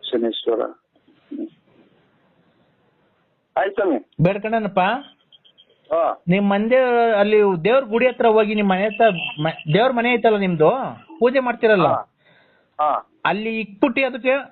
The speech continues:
Speaker 2: ಅರ್ಶಿನ ಕುಂಕುಮ ಇಕ್ಕಪ್ಪ.
Speaker 1: ಹಾ.
Speaker 2: ಅರ್ಶಿನ ಕುಂಕುಮ ಇಕ್ತಾ?
Speaker 1: ಹಾ.
Speaker 2: ದೇವ್ರ ಮುಂದೆ ಇಕ್ಕೋ ಅಲ್ಲಿ. ದೇವ್ರ ಸ್ಟ್ಯಾಂಡ್ ಮೇಲೆ, ದೇವ್ರ ದೇ-, ಇದಿದ್ರೆ ಅದ್ ಏನ್ರ ಮೇಲೆ ಮತ್ತೆ ದೇವ್ರ ಮುಂದೆ ಇಕ್ಕೋದು ನಾ ಎರಡೂನು.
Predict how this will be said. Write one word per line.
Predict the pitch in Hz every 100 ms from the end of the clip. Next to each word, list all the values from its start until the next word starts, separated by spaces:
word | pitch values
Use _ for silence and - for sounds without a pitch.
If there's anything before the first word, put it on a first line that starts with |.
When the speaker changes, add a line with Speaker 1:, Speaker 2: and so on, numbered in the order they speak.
| _ _ -
Speaker 2:
ಅರ್ಶಿನ | 180 175 269 285
ಕುಂಕುಮ | 247 226 233
ಇಕ್ಕಪ್ಪ. | 220 214 202 - 139 - _ _ _ _ _ _ _ _ _ _ _ _ _ _ _ _ _ _ _ _ _ _ _ 1077 _ _ _ _ _ _ _ _ _ _ _ _ _ _ _ _ _ _ _ _ _ 165
Speaker 1:
ಹಾ. | 175 110 - _ _ _ _ _ _ _ _ _ -
Speaker 2:
ಅರ್ಶಿನ | 160 269
ಕುಂಕುಮ | 262 240 247
ಇಕ್ತಾ? | 240 233 240 233 233 123 - _ _ _ _ _ _
Speaker 1:
ಹಾ. | 160 147 107 _ _ _ _ _ 147
Speaker 2:
ದೇವ್ರ | 208 277
ಮುಂದೆ | 262 254
ಇಕ್ಕೋ | 247 -
ಅಲ್ಲಿ. | 247 220 143
ದೇವ್ರ | 190 240
ಸ್ಟ್ಯಾಂಡ್ | 240 233 233
ಮೇಲೆ, | 233 233 233 202
ದೇವ್ರ | 202 220
ದೇ-, | 180 190 190 185
ಇದಿದ್ರೆ | 185 220 233
ಅದ್ | 220
ಏನ್ರ | 208 226 226
ಮೇಲೆ | 226
ಮತ್ತೆ | 214 196 233 190
ದೇವ್ರ | 233
ಮುಂದೆ | 226 220
ಇಕ್ಕೋದು | 196 208 190
ನಾ | 170
ಎರಡೂನು. | 151 160 190